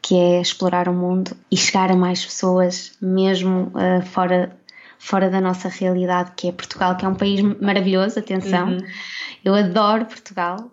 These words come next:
Speaker 1: mas acho que é importante, porque existe tanta coisa.
Speaker 2: Sim.
Speaker 1: E quem viaja, eh, quando eu ouço as pessoas a falarem de viagens e o que há lá fora, as outras realidades e como nós podemos também tocar nessa, nessas pessoas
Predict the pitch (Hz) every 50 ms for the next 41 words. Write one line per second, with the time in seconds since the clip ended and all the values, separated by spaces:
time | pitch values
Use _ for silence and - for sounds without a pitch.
0 | _ - 202 208 196 196 185 185 - 220 208 196 190 - - - 180 175 175 180
1 | - - - _ - - - - - - 214 202 202 - - 202 202 208 208 208
2 | - - - - _ - - 202 196 190 190 185 185 - 190 180 180 185 185 190
3 | - - _ _ _ _ - - - - 190 190 - 190 185 185 - 190 196 190
4 | 175 185 190 185 185 185 185 180 185 190 190 185 185 - - - 185 185 185 180
5 | 180 185 185 196 196 196 190 190 190 196 190 185 185 - - 190 185 - - -
6 | 196 190 185 185 190 190 185 190 196 196 185 185 175 185 185 180 180 185 185 175
7 | 180 190 190 185 180 - - - _ _ - - - - - - - - - -
8 | _ _ - 196 190 185 190 - 202 190 196 196 190 190 190 - - - 185 180
9 | 180 180 180 185 185 185 - - 214 190 - 202 196 214 196 - - - 202 196
10 | 190 190 190 190 190 185 185 185 185 - - - - - - - _ 240 220 190
11 | 185 - - 208 196 196 196 190 190 190 - - 208 202 196 185 - - 196 196
12 | 196 196 185 - - - 196 185 190 190 185 185 - 196 180 - - - 196 196
13 | 190 190 - 185 180 - - - - 190 180 185 185 - - - - - -